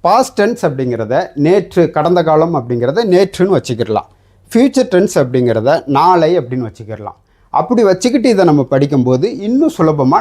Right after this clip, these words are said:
நமக்கு இது புரி-, புரிய வந்துரும். Today I write, இன்று நான் எழுதுகின்றேன். Today I am writing, இன்று நான் எழுதி கொண்டு இருக்கின்றேன், இன்று நான் எழுதி கொண்டே இருக்கின்றேன்.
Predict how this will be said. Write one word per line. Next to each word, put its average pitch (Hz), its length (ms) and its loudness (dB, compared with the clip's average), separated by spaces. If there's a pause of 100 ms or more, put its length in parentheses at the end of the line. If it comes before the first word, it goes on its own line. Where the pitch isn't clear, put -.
நமக்கு 139 240 -4 (100)
இது 143 120 -4 (100)
புரி-, 139 200 -6 (260)
புரிய 170 260 4
வந்துரும். 107 280 -6 (1800)
Today 170 300 4 (520)
I 165 40 2 (100)
write, 131 320 0 (1400)
இன்று 233 420 4 (360)
நான் 233 200 2 (120)
எழுதுகின்றேன். 120 680 0 (920)
Today 196 340 4 (320)
I 139 140 4
am 185 160 -2
writing, 120 420 -2 (380)
இன்று 247 360 0 (140)
நான் 180 180 2 (120)
எழுதி 170 200 0 (100)
கொண்டு 190 300 0
இருக்கின்றேன், 175 560 0 (200)
இன்று 208 300 -2 (120)
நான் 214 160 2 (120)
எழுதி 165 220 0 (140)
கொண்டே 156 300 4 (140)
இருக்கின்றேன். 131 640 -2